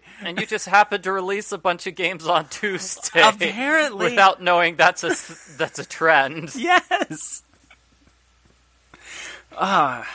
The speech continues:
Speaker 2: I'm trying to remember if there was any particular reason why I picked those dates. I don't, I don't think so. I would have thought I would have released closer to the weekend, to be honest. I don't know why I did it on Tuesday.
Speaker 1: Yeah, I
Speaker 2: Oh,
Speaker 1: think
Speaker 2: well.
Speaker 1: Friday or something, because everybody would be able to play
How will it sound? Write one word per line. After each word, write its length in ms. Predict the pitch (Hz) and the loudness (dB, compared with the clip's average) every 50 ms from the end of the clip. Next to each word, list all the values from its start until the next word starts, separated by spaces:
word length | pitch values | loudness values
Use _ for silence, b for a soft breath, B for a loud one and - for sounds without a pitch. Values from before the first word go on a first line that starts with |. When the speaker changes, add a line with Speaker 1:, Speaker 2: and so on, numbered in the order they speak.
| B | B
Speaker 2:
I'm 140 | B - 139 | B -12 -8
trying 200 | - - 233 247 | -2 0 0 2
to 60 | 226 | 2
remember 320 | 202 185 196 233 226 208 175 | 2 2 2 2 4 4 2
if 100 | 151 - | 4 2
there 100 | 196 185 | -2 -2
was 140 | 180 170 | -2 -2
any 140 | 202 190 180 | -4 -4 -6
particular 440 | - - 190 175 185 180 170 160 156 | -6 -6 -6 -2 -2 -2 0 0 -2
reason 300 | 143 151 170 175 160 151 | -2 -2 -2 -2 -2 2
why 180 | 147 143 143 139 | 4 4 4 4
I 60 | 131 | 0
picked 260 | - - 160 - - | -2 -4 -6 -4 -2
those 220 | 143 143 139 131 | -2 0 0 -2
dates. 560 | 113 107 101 131 160 175 135 110 - - - - - | -4 -2 0 2 2 2 0 -2 -6 -10 -10 -8 -8
I 100 | 120 135 | -8 -2
don't, 320 | 151 170 160 139 - - b b b b b b b _ _ _ _ _ b b b b b b b b b b b b b | 0 0 -2 -2 -6 -10 b b b b b b b _ _ _ _ _ b b b b b b b b b b b b b
I 140 | - - | -8 -2
don't 260 | 277 233 185 110 110 - | 0 0 0 0 -4 -8
think 320 | - - 135 151 208 240 | -8 -2 -2 -2 -2 0
so. 140 | - - 147 | 2 4 6
I 100 | 123 151 | 6 6
would 160 | 202 247 247 | 6 4 2
have 120 | 196 - | 2 2
thought 180 | - - 147 139 | 4 4 4 4
I 40 | 139 | 6
would 160 | 139 143 139 | 4 2 0
have 100 | 131 123 | -2 -2
released 320 | 135 139 135 143 127 - - | -6 -6 -4 -4 -4 -4 -4
closer 320 | - 151 147 131 - 143 | -2 -2 -2 0 -2 -6
to 60 | 120 | -4
the 100 | 107 120 | -4 -4
weekend, 600 | 113 120 156 196 190 - 127 110 104 107 107 - - _ _ _ _ _ _ _ | -2 0 -2 -2 2 2 2 2 2 0 -4 -10 -14 _ _ _ _ _ _ _
to 80 | - 123 | -16 -10
be 120 | 120 127 | -4 -2
honest. 500 | 120 117 139 160 147 117 123 - - - | 0 2 4 4 2 2 -2 -4 -10 -10
I 80 | 127 127 | -10 -6
don't 120 | 135 147 | -4 -2
know 80 | 139 135 | -2 2
why 160 | 139 139 131 | 2 2 2
I 40 | 131 | 2
did 180 | 123 143 147 143 | 0 -4 -2 0
it 20 | |
on 180 | 131 110 107 104 | 0 0 0 -4
Tuesday. 540 | - 120 107 104 98 - 113 107 107 101 _ _ _ _ _ _ _ _ _ _ _ | -8 -12 -12 -12 -8 -6 -6 -6 -6 -8 _ _ _ _ _ _ _ _ _ _ _
Speaker 1:
Yeah, 80 | 247 277 | -6 -6
I 0 | |
Speaker 2:
Oh, 20 | |
Speaker 1:
think 100 | 262 233 | -2 2
Speaker 2:
well. 360 | 175 175 143 123 123 117 113 _ _ _ _ _ _ _ _ _ _ | 4 4 6 6 6 4 2 _ _ _ _ _ _ _ _ _ _
Speaker 1:
Friday 720 | _ - 127 117 120 143 170 170 180 180 180 185 185 180 180 | _ -6 0 0 2 2 0 -2 -4 -4 -4 -4 -4 -4 -4
or 160 | 175 175 175 | -6 -6 -8
something, 500 | 165 - 165 165 165 _ 180 180 175 175 | -10 -8 -8 -8 -8 _ -10 -8 -8 -10
because 300 | 165 151 - - 156 139 139 | -14 -16 -16 -14 -10 -4 -4
everybody 360 | 143 143 156 156 139 147 147 | -2 -2 -2 -4 -4 -4 -6
would 80 | 143 127 | -6 -8
be 140 | 131 135 139 | -6 -4 -4
able 120 | 139 135 120 | -4 -4 -8
to 60 | - | -10
play 340 | - - - 110 117 120 | -16 -8 -4 -4 -2 0